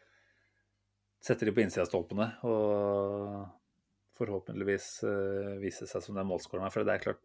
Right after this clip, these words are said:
det er noen instinkter der som bor i en spiller som han, som ikke blir borte, selv om det er noen, eh, andre trekk ved, ved han som kanskje har, eh, blitt litt, eh, mer, eh, overskygga da, etter hvert. Men, eh,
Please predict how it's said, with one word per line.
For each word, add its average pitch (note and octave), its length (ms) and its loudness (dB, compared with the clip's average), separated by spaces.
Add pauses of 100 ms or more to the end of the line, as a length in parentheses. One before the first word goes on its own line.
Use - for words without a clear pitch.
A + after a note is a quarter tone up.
det G#2+ 120 4
er G#2 100 0
noen G#2 220 -2
instinkter F#2+ 560 -4
der F#2+ 100 2
som G2+ 160 -2
bor F2+ 240 2
i F2+ 240 0
en F#2 340 -8
spiller F2+ 300 -4
som F#2+ 160 -8
han, F#2+ 160 -4 (200)
som G#2 200 -6
ikke G#2 240 -8
blir F#2+ 160 0
borte, F#2+ 400 -4
selv G2 240 -4
om F#2 140 -14 (720)
det - 100 -4
er F#2 120 -4
noen, F#2 360 -10
eh, F#2+ 400 -12
andre F2 760 -6
trekk - 300 -8
ved, F2+ 320 -2
ved F2+ 120 -2
han F2+ 140 -4
som G2 320 -14
kanskje F#2 280 -8
har, F2+ 180 -2 (120)
eh, F#2 240 -14 (1120)
blitt - 480 -10
litt, - 340 -6
eh, G2 200 4
mer, F#2 220 -2
eh, F2+ 680 -2 (340)
overskygga F#2 560 2
da, G2+ 120 -2 (280)
etter G#2+ 220 -6
hvert. - 280 -12
Men, A#2 120 -10 (200)
eh, G2+ 200 -18